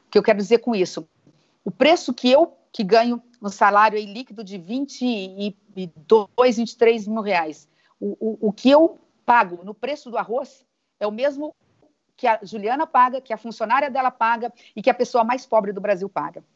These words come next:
Porque a gente tributa no consumo e não na propriedade ou na renda, ou seja, do lucro, daquilo que a gente tá ganhando, embora tenhamos o imposto de renda. Então, isso tudo vai ter que ser repaginado.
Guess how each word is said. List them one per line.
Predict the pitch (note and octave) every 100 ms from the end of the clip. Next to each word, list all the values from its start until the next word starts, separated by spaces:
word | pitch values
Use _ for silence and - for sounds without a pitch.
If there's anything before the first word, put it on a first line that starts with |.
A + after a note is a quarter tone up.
| _ _ -
Porque | G#3+ A#3
a |
gente | A3 A3+
tributa | - G#3 B3+ B3
no | A3+
consumo | A#3 A#3 - - F#3 D#3+ C#3+ - - -
e | A3+
não | A#3+ D4
na | D#4
propriedade | D#4 C4+ C#4 - G#3 G3+ A3 A3 - A#3 G#3+ A3 _ -
ou | A3+ A#3
na | G#3+
renda, | F#3+ G3 F3 D#3
ou |
seja, | D#3 E3+ E3+
do | D#3+
lucro, | G3+ A#3+ B3 - G3+
daquilo | F#3 F#3+ A#3
que | A3
a | G#3
gente | A3 -
tá | G#3+
ganhando, | G#3 G#3+ G3 G3 F#3+ - _ _
embora | F3+ F#3+ G#3
tenhamos | G#3 G3 G3+ G3+
o |
imposto | A3 - G3 F#3
de | A3
renda. | F3 C#3+ - - -
Então, | G3 C4+
isso | C4+ A3+
tudo | C#4+ C4+
vai | C4+
ter | C4+ C4+
que |
ser | - C4
repaginado. | A#3 C4+ B3+ B3+ C4 G#3 F3+ E3 -